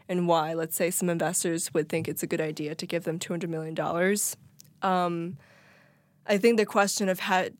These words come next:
to convert first-time coffee drinkers in China is still pretty big. I mean, whoever figures that out has, like, a huge market to fill, right? 'Cause what I think of is I know that Starbucks, when they came to China, they, they kind of became this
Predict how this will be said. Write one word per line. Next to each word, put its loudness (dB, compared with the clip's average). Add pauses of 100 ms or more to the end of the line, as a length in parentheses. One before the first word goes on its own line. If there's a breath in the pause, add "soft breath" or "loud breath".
to -4
convert 2
first-time 0
coffee 0
drinkers -2
in 0
China 2
is 0
still 2
pretty -2
big. 2
I 0
mean, 0
whoever 4
figures -2
that 2
out -4 (500 loud breath)
has, -4
like, -4
a -4 (160)
huge 2
market 0
to -8
fill, 0
right? -6 (400 soft breath)
'Cause 0 (260)
what 6
I 6
think 0
of 4
is 0
I 4
know 2
that 0
Starbucks, 2
when -2
they 0
came -6
to -4
China, 0
they, -2 (260)
they -2
kind 0
of -4
became -2
this -2